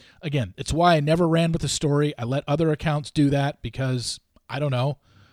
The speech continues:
they wanna get, they wanna have some juice out there. They wanna have some sort of spoiler that never ended up being a spoiler. It's why I didn't run with it,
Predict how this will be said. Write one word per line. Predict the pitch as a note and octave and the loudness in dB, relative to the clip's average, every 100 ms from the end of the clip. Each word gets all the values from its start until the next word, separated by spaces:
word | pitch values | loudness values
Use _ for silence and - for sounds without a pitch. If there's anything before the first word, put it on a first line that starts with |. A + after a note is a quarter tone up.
| _ - | _ -8
they | A#2 | -4
wanna | C3+ C#3+ | -2 -2
get, | B2+ C#3+ - _ _ _ _ _ - | -2 -4 -4 _ _ _ _ _ -4
they | B2+ | -2
wanna | C#3+ C#3 | -2 -2
have | D3 C#3+ | -2 -2
some | C#3 A2 | -6 -4
juice | A#2+ C#3 - | -2 0 0
out | D3 C#3+ | -2 0
there. | D3 | 2
They | D3+ | 2
wanna | C3 C3+ | 2 -2
have | B2+ C3 | -4 -6
some | C#3+ | -6
sort | C3+ D3+ | -2 -2
of | C3 | -2
spoiler | - A#2+ D3 F3+ | -4 -2 0 0
that | D3 C#3 - - - | -2 -6 -14 -20 -10
never | B2 D#3+ E3 | -2 2 4
ended | E3 D#3 | 2 2
up | |
being | D3+ D#3+ | 0 0
a | D#3 | -2
spoiler. | - F3 F#3+ F2 | -2 0 0 -2
It's | - | -4
why | D3 | -2
I | |
didn't | F3 F3+ | 2 2
run | F3+ B3 | 2 2
with | E3+ | -4
it, | - | -6